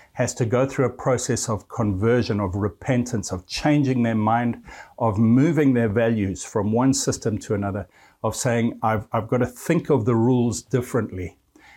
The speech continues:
And what is it about a little child? Well, little children are humble. He says, "Whoever humbles himself." Children don't think of themselves as great. When they're in a room,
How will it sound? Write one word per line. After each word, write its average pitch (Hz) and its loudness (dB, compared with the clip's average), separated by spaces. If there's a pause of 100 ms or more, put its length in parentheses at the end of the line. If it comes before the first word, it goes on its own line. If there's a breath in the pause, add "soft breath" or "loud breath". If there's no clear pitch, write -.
(160 loud breath)
And 117 0
what 139 4
is 143 2
it 127 2
about 110 0
a 110 0
little 107 0
child? 92 -2
Well, 131 0
little 147 2
children 127 0
are 117 2
humble. 92 0
He - -4
says, 120 0
"Whoever 135 2
humbles 131 0
himself." 98 -4 (540 soft breath)
Children 165 2
don't 135 2
think 139 -2
of 120 0
themselves 107 -2
as 104 -8
great. - -8
When 113 0
they're 120 2
in 135 4
a 123 2
room, 123 2